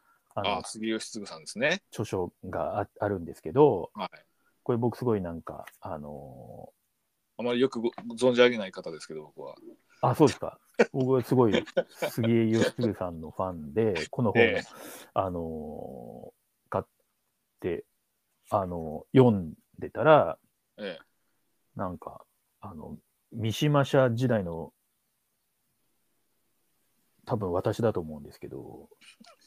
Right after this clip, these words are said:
Speaker 1: 私がその、なんかこの、
Speaker 2: <laughs> そうそうそう。
Speaker 1: 炎の、炎の営業日誌の中に出てくるんですよね。
Speaker 2: ほう。
Speaker 1: 二百二十五ページに出てくるんですよ。
Speaker 2: <laughs>
Speaker 1: で、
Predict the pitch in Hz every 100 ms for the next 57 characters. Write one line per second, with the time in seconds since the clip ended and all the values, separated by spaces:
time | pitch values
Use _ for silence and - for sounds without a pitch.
0 | _ - 110 117 117 123 110 104 107 -
1 | 98 90 - - 147 139 110 101 - -
2 | 170 156 117 117 123 120 123 120 107 92
3 | 85 90 120 104 92 78 76 80 - 76
4 | 76 78 90 101 - 143 127 113 98 87
5 | 82 76 - 123 143 160 165 170 117 98
6 | 107 175 160 110 92 98 85 82 76 -
7 | 73 - 622 679 539 - - - - -
8 | - _ - _ - - 233 -